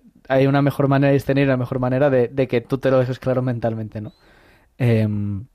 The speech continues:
la mejor manera de discernirlo es poniéndolo en manos del Señor, siempre, totalmente de acuerdo, pero es la cosa más difícil que hay, porque supone dejar el volante de tu coche a manos de otro y que el que pa-,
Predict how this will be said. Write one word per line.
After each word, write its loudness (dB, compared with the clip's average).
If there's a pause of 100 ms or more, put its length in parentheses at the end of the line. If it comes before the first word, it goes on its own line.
(560)
la 0
mejor 0
manera 2
de 4
discernirlo 0
es 0 (120)
poniéndolo 2
en 2
manos 2
del -6
Señor, -4
siempre, -6 (200)
totalmente 0
de 4
acuerdo, 0
pero -6
es -6
la -4
cosa -8
más -6
difícil -4
que -2
hay, -2 (480)
porque 0
supone -2 (460)
dejar 0 (280)
el 0
volante 0
de 2
tu -2
coche -2
a 2
manos 0
de -2
otro -2
y -6
que -4
el -4
que -4
pa-, -2